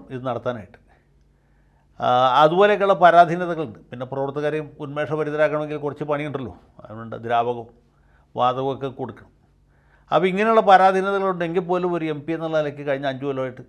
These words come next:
അവർ മണ്ഡലത്തിൽ സുപരിചിതയാണ്. അതുകൊണ്ട്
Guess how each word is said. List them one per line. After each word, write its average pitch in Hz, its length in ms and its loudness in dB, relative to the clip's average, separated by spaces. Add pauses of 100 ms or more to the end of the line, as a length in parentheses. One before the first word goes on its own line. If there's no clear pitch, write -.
(140)
അവർ 123 180 -6 (260)
മണ്ഡലത്തിൽ 127 440 -8
സുപരിചിതയാണ്. 127 680 -8 (1120)
അതുകൊണ്ട് 175 340 2